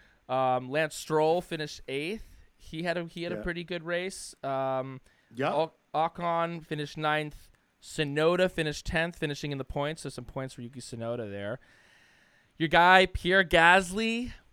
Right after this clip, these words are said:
Speaker 1: coming in eleventh. You wanna talk about Pierre?
Speaker 2: Uh, he had a puncture, not his fault.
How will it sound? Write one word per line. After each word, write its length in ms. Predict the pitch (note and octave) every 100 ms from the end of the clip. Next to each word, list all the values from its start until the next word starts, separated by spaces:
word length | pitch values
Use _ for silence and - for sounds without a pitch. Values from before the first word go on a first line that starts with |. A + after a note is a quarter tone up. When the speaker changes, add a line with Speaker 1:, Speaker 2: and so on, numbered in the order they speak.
| _
Speaker 1:
coming 340 | - E3+ E3+ D#3+
in 80 | D#3
eleventh. 460 | D3 D#3 F#3+ G#3
You 60 | D#3+
wanna 120 | D3+
talk 160 | D#3 D3
about 200 | D3 C#3+
Pierre? 320 | D3+ D3+ F3+ F3+ - _ _ _ _ _ _ -
Speaker 2:
Uh, 240 | D3 D#3
he 120 | D3
had 100 | F#3
a 60 | F#3
puncture, 600 | - D3+ D3+ - F#3+ G3+
not 200 | D3+ B2+
his 140 | B2+ A2+
fault. 560 | C#3 C3 C3 - -